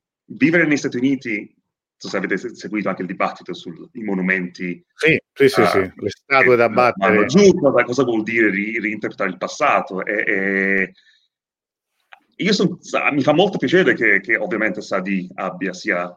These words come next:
Speaker 1: abbia questo, questo tipo di notorietà, ma allo stesso tempo è importante, credo, ricordare che i mo-, i monumenti vanno, vanno sempre ricontestualizzati, magari non abbattuti necessariamente, ma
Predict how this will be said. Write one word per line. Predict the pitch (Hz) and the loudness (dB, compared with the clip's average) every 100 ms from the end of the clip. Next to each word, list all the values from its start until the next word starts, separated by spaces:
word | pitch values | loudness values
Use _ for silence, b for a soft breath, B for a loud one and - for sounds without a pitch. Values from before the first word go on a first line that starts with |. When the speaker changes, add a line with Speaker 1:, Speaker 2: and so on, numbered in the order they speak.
| _ | _
Speaker 1:
abbia | 95 87 87 | -10 -8 -8
questo, | - 107 _ | -8 -12 _
questo | - - | -10 -8
tipo | - | -4
di | 107 | -2
notorietà, | 101 95 95 90 104 95 - _ | -2 -2 -4 -4 -2 -2 -4 _
ma | 107 | -8
allo | 107 | -6
stesso | - - | -6 -6
tempo | 131 156 156 | -2 -2 0
è | 123 | -2
importante, | - 113 - 135 131 113 | -2 -4 0 0 0 -4
credo, | - 113 110 107 98 92 104 | -2 0 0 0 -2 -4 -6
ricordare | 101 98 110 98 104 104 107 107 | -8 -6 -6 -2 0 0 0 -2
che | 104 92 90 87 85 _ _ _ - | -4 -2 -2 -4 -6 _ _ _ -10
i | 110 | -4
mo-, | 117 120 123 | -2 -2 0
i | |
monumenti | 123 117 117 107 120 123 | 2 2 2 2 0 -2
vanno, | 107 98 98 92 90 87 85 - _ _ _ _ | 0 2 2 2 0 0 -4 -10 _ _ _ _
vanno | 98 98 98 | -10 -2 0
sempre | 98 139 156 131 110 | 0 0 -2 0 0
ricontestualizzati, | 101 - 98 - 87 87 87 78 101 | 0 -2 -6 -8 -8 -4 -4 -4 -2
magari | 113 160 | 0 2
non | 139 156 | 2 2
abbattuti | 135 - - 139 175 170 _ _ _ | 2 0 -2 -4 -4 -8 _ _ _
necessariamente, | 107 - 113 107 101 139 - 170 - _ _ _ _ _ | -10 -6 -4 -2 -2 -4 -8 -14 -14 _ _ _ _ _
ma | 104 101 95 92 95 | -8 -2 -2 0 -2